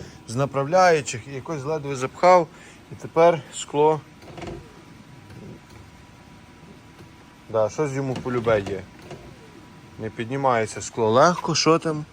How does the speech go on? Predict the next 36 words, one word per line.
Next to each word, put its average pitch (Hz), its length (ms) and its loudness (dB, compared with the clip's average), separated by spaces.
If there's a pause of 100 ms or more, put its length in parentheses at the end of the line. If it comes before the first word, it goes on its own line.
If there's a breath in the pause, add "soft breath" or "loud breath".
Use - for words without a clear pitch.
(1200 loud breath)
Щось 147 260 2
воно 117 260 2
десь 110 220 2
зачіпає, 95 720 0
бляха-муха. 98 1040 -2 (580)
Ось 160 160 2
така 156 280 4
фігня, 139 500 0
і 113 240 -4
отой 131 280 -2
молдінг 131 440 -4
ніяк 135 320 0
ніде 127 360 -2 (360 loud breath)
не 123 100 -8
хоче 143 320 -4
влазити 135 420 0
на 131 120 -6
своє 131 300 -4
місце. 196 380 -8
Я 135 140 2
його 131 160 2
вже 123 160 -4
запхав, 135 460 2
як 113 140 -4
бачите. 107 460 -2
Ніяк 156 440 2
мені 127 180 -6
не 123 80 -8
хотів 123 280 -12
лізти. 147 280 -10
Я 135 80 -2
думаю, 127 340 -6 (460 soft breath)
а 120 100 -6
що 170 160 0
якщо 156 240 -2
взяти 135 500 2